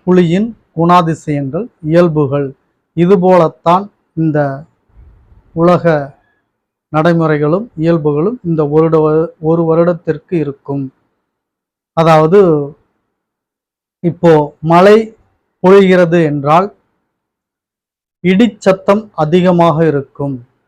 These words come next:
இடி முழக்கம் அதிகமாக இருக்கும். மழை வருகிறதோ இல்லையோ, இடி முழக்கம் அதிகமாக இருக்கும் இந்த வருடம் முழுதும்.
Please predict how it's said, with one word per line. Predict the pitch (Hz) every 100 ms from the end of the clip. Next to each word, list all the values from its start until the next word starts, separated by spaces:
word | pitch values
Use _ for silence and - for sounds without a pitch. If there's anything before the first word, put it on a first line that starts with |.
| _ _ _ _ _ _ _ _ _
இடி | - 170 196
முழக்கம் | 185 170 160 - 185 196
அதிகமாக | 151 147 165 170 160 151 156
இருக்கும். | 139 131 _ 139 135 131 _ _ _ -
மழை | 143 151 190
வருகிறதோ | 185 165 170 170 170 170 180
இல்லையோ, | 156 156 151 151 156 170 - _ _ _ _ _ _ _
இடி | - 160 190
முழக்கம் | 170 156 143 - 175
அதிகமாக | 151 139 147 151 147 147 147
இருக்கும் | 139 131 _ 135 127 123 _ _ _ _ _
இந்த | - 151 147
வருடம் | 143 151 151 147
முழுதும். | 139 135 131 127